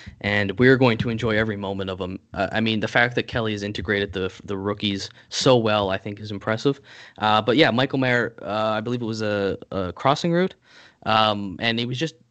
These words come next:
well played. I mean, I, I don't know if we wanna call him Baby Gronk or call him J-, John Mayer. I don't know. Whatever, whatever kind of nickname you want for him. Um, that kid can play. And the touchdown set the tone for the game. It was, like, two plays and we scored, and I knew it was gonna be a blowout.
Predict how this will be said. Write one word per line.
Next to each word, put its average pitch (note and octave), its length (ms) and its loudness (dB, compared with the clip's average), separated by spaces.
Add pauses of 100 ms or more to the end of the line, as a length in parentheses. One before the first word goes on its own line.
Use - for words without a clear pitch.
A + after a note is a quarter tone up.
(320)
well C3 320 0
played. C3 380 -2
I - 20 -6
mean, A2+ 160 -4
I, A2+ 240 -2
I A#2 40 0
don't B2 200 -2
know A#2+ 80 -2
if A#2+ 140 -8
we A#2 240 -4
wanna A#2 240 0
call A2+ 260 0
him A2+ 80 0
Baby A2 300 -2
Gronk G#2+ 420 0
or F#2+ 140 -2
call A2 200 0
him G#2 120 -2
J-, - 120 -14 (200)
John G#2 400 2
Mayer. F#2+ 260 0
I A2 80 4
don't F#2+ 160 0
know. F#2 240 -6
Whatever, B2 460 4
whatever C3+ 240 4
kind B2+ 160 -2
of G#2 40 -6
nickname A2 320 -6
you G2+ 100 -2
want G2+ 200 -6
for G#2 140 -4
him. G#2 80 -12 (480)
Um, A2 400 2
that B2 180 0
kid B2 220 -6
can G#2+ 120 -8
play. A2 420 -6 (840)
And C#3 220 2
the D3 60 2
touchdown C#3+ 400 0
set - 140 -2
the G#2+ 80 -4
tone G#2 200 -8
for G2 100 -10
the F#2+ 100 -6
game. G2 180 -6
It G2+ 80 -4
was, C3 100 0
like, B2 140 -2
two A2+ 180 -4
plays G#2 320 -4
and F#2+ 80 -8
we F#2+ 60 -8
scored, F#2+ 460 -2 (460)
and A2 180 0
I A#2+ 100 2
knew G#2+ 200 0
it - 60 -6
was F#2 120 -10
gonna F#2 160 -8
be F#2+ 100 -6
a G2 60 -4
blowout. G#2+ 480 -2